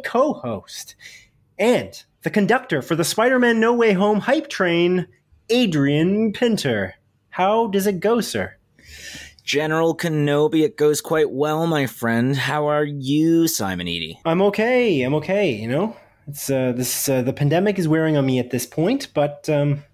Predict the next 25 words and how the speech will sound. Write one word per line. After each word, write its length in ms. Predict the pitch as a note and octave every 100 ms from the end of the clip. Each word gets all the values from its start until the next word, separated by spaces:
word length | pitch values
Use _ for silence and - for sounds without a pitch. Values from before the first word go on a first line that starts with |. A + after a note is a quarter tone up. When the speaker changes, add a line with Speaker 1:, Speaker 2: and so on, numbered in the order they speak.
| _ -
Speaker 1:
I 60 |
mean, 160 | A2 G2+
it 40 |
has 220 | F#2+ A2+ G#2
been 220 | G#2 G2
for 140 | -
a 60 | G2+
little 200 | G#2+ G2
while, 320 | C3 C#3+ B2 A#2+
but, 340 | C#3 D3 -
uh, 280 | G#3 G#3+ G#3+
you 100 | A3
know, 200 | B3+ C#4 -
I'm 80 | G3+
making 260 | A#3+ C3
it, 140 | F#2+ - -
sor-, 320 | - C#3 -
sort 280 | - D#3 F#2
of. 220 | - - - - _ _
Uh, 160 | C#3+ D#3
Speaker 2:
For 60 | E3
now. 240 | - C#3+ -
Speaker 1:
uh, 60 | - F3 C3+ - _ _ _ -
yeah. 300 | F3+ D3+ F#2 - _ _ _ _ -
But 400 | D#3+ G#3 - -